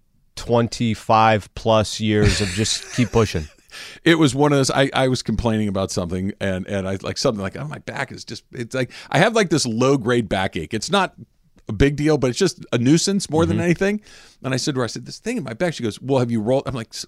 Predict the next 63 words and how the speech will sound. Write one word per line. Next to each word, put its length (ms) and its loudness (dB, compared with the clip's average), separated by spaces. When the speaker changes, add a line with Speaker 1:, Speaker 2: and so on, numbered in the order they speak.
Speaker 2:
are 80 -2
we 100 2
really 240 0
gonna 200 0
do 160 0
this 200 -2
again?" 200 -6
She 100 -2
goes, 100 -4
"Well, 100 6
it 40 6
would 100 4
really 240 4
help." 360 4
<laughs> 60 -12
I'm 80 -6
like, 160 -8
"What, 100 -10
what 80 -8
are 40 -6
we 80 -4
Speaker 1:
Okay, 200 2
so 160 2
Speaker 2:
doing 80 2
Speaker 1:
whose 140 2
Speaker 2:
here?" 60 -8
Speaker 1:
fault 260 2
is 100 -2
it 140 -4
that 160 -2
you 100 2
told 280 2
her 80 4
that 100 4
Speaker 2:
It's 100 0
Speaker 1:
your 80 4
lower 320 6
back 300 2
is 100 0
hurting? 380 2
Speaker 2:
both 140 2
Speaker 1:
'Cause 120 6
Speaker 2:
of 40 10
Speaker 1:
I 60 10
think 140 4
Speaker 2:
ours. 60 0
Speaker 1:
the 80 8
moment 340 8
you 120 6
say 300 6
that, 220 6
you 160 4
open 320 6
it 100 8
up 100 8
for 200 0
her. 180 0
Speaker 2:
What 160 6
I 80 6
was 140 2
hoping 340 4
for 400 -2
was, 400 -2